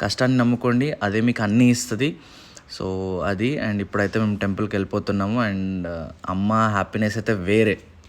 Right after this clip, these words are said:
అమ్మ, నవ్వుతో హాయ్ అని చెప్పేసి.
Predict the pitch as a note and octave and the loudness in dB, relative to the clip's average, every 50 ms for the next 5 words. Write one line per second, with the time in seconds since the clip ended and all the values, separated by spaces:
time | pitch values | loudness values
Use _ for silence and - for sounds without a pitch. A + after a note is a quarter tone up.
0 | - - - - - - - - - - - - - - - - - - - D3+ | -20 -20 -20 -20 -20 -20 -20 -20 -20 -20 -20 -20 -20 -20 -20 -20 -10 -4 0 2
1 | F3 F#3 G3 G3+ G3 D#3 - - - - - - - A#2+ C3 C3+ D3+ D#3+ D#3 F3 | 4 6 6 6 4 2 -4 -10 -20 -20 -20 -8 -4 -2 0 0 0 0 2 4
2 | F3 E3 D#3 D3+ D3+ D3 D#3 D#3+ D#3+ D#3 D3+ C3+ - D3 C#3+ D#3+ E3 F3+ | 4 6 6 6 6 6 6 4 2 0 0 0 0 0 0 0 -2 -4